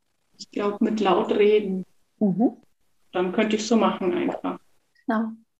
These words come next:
Speaker 2: Tina, was du grad schon wieder gemacht hast, <laughs> hast im Außen nach einer Antwort gesucht.
Speaker 1: Ja.
Speaker 2: Genau.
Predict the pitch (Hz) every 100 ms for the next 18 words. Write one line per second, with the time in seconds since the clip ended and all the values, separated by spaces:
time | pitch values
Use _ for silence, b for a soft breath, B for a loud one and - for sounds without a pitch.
0 | _ _ _ - 262 247 240 226 - 247
1 | 247 247 240 220 220 240 - 294 320 -
2 | - 214 - 220 220 202 247 - - -
3 | - _ - 190 190 214 226 208 196 196
4 | 185 185 - - - 214 185 202 _ _
5 | _ _ _ _ 226 220 220 - _ _
6 | _ - 214 185